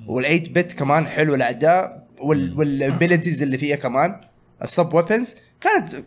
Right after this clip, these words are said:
Speaker 1: كانت ممتازة.
Speaker 2: إيه، لا، أنا، أنا ودي أخلصها عشان أشوف إذا هي أحسن من الأولى ولا لا، لأن
Speaker 1: يعني
Speaker 2: الأولى
Speaker 1: الأولى
Speaker 2: على إنها
Speaker 1: ممتازة.
Speaker 2: قصيرة،
Speaker 1: ممتاز.
Speaker 2: بس مرة كانت حلوة.
Speaker 1: إيه.
Speaker 2: قعدت كذا، تعرف لي،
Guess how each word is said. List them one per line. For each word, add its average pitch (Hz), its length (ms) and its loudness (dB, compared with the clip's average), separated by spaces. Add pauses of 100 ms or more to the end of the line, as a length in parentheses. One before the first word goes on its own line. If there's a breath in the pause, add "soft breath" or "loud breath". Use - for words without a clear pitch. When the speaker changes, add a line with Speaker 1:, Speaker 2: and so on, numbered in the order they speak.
(120)
Speaker 1:
كانت 370 280 2
ممتازة. 156 320 2
Speaker 2:
إيه، - 40 4
لا، 135 160 4
أنا، 170 140 2
أنا 180 80 4
ودي 208 240 4
أخلصها 175 480 2
عشان 131 200 0
أشوف 127 280 0
إذا 95 220 4
هي 98 220 2
أحسن 98 200 -2
من 92 60 0
الأولى 101 340 2
ولا 85 180 2
لا، 78 140 0
لأن 98 100 2
Speaker 1:
يعني 160 140 2
Speaker 2:
الأولى 202 360 6 (160)
Speaker 1:
الأولى 196 260 2
Speaker 2:
على 220 100 4
إنها 185 140 4
Speaker 1:
ممتازة. 165 200 2
Speaker 2:
قصيرة، 165 600 2
Speaker 1:
ممتاز. 127 280 -8
Speaker 2:
بس - 60 -2
مرة 147 140 4
كانت 117 200 0
حلوة. 123 460 0
Speaker 1:
إيه. 139 160 -4
Speaker 2:
قعدت 117 300 0
كذا، 107 260 0
تعرف 101 240 -8
لي، 104 280 0